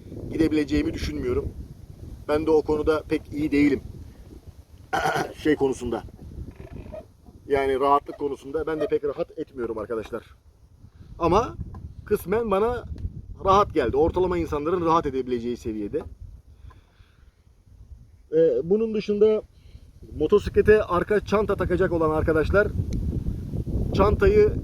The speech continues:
altından bir demir destekle takarlarsa kuyruk kırılması gibi konularla muhatap olmazlar.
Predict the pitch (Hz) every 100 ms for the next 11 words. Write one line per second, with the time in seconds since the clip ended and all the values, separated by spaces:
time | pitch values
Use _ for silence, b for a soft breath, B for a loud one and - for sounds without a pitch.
0 | - - - 165 180 180 202 196 185 165
1 | 165 190 220 185 175 - 196 - 143 110
2 | - - 151 165 165 233 185 190 - -
3 | - - - - - - - - 196 214
4 | 233 - - - - 180 175 175 160 160
5 | 170 170 160 - - - - - - 190
6 | 175 165 175 214 190 175 - 202 - -
7 | 160 170 180 147 143